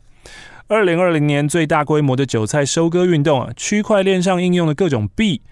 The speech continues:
啊，把上链的J P G叫做N F T或是GameFi、Play to Earn，以及呢，在股市当中啊，你听名牌啊，追高买进啊，其实这些背后都是同样的人性，就是我觉得我不用付出什么努力，我就可以赚到大钱了。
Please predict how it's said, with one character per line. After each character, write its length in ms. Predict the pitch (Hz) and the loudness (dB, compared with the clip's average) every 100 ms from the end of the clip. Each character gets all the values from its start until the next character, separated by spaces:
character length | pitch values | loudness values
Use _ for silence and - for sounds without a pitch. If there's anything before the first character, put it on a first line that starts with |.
| - - - | -20 -20 -8
啊， 160 | 107 | -6
把 180 | 98 120 | -2 -2
上 240 | 123 202 | 0 0
链 100 | 202 | 0
的 80 | 185 | 0
J 200 | 147 180 | 0 0
P 160 | 180 180 | 0 0
G 160 | 180 | 0
叫 100 | 175 | 0
做 80 | 165 | 0
N 180 | 160 160 | 0 0
F 160 | 160 - | -2 -2
T 260 | 190 208 - - - - | -2 -2 -4 -20 -20 -10
或 100 | 147 | -8
是 60 | |
GameFi、 600 | - 180 190 180 135 98 - - | -2 -2 0 0 0 -4 -12 -10
Play 240 | - 185 | -2 -2
to 160 | 180 170 | 0 0
Earn， 340 | 185 180 110 - - _ | 2 0 -2 -8 -20 _
以 120 | - 165 | -4 0
及 140 | 196 | 2
呢， 160 | 208 208 | 2 2
在 100 | 226 | 0
股 180 | - | 0
市 160 | 120 190 | 0 0
当 200 | 175 175 | 0 0
中 180 | 175 170 | 0 0
啊， 60 | |
你 100 | 120 | 0
听 240 | 107 - 165 | -4 0 0
名 220 | 139 120 | 2 0
牌 240 | 117 104 | -2 -2
啊， 100 | 107 | -2
追 260 | 101 139 143 | -2 -2 -2
高 220 | 139 139 | 0 2
买 240 | 139 117 - | 0 -2 -4
进 240 | 143 117 | -4 -4
啊， 120 | - 143 | -6 -6
其 100 | 147 | -2
实 80 | 165 | 0
这 100 | 190 | 0
些 140 | 180 | 0
背 240 | 170 185 135 | -2 -2 0
后 180 | 143 | 0
都 100 | 127 | -2
是 140 | 127 147 | -2 -2
同 320 | - 110 104 | -2 0 0
样 160 | 139 117 | 0 0
的 140 | 101 | -2
人 260 | 90 87 95 | -4 -4 -2
性， 260 | - 104 - - - - - | -2 -4 -6 -20 -20 -20 -10
就 100 | 110 | -10
是 120 | 110 - | -10 -12
我 140 | - 120 | -4 -2
觉 140 | 135 | 0
得 320 | 135 123 113 - | 0 0 -2 -8
我 180 | - 113 | -6 -6
不 220 | - 123 | -4 -2
用 100 | 143 | -2
付 160 | 139 143 | -2 -2
出 120 | 139 | -2
什 120 | 131 | -2
么 60 | 110 | -2
努 160 | 113 | -2
力， 180 | 104 123 - - | -2 -2 -4 -10
我 180 | 110 98 | -6 -4
就 80 | 113 | -2
可 100 | 113 | -2
以 60 | |
赚 120 | 104 | -2
到 100 | 101 | -2
大 180 | 98 101 | -2 -4
钱 220 | 95 - | -6 -12
了。 120 | - | -12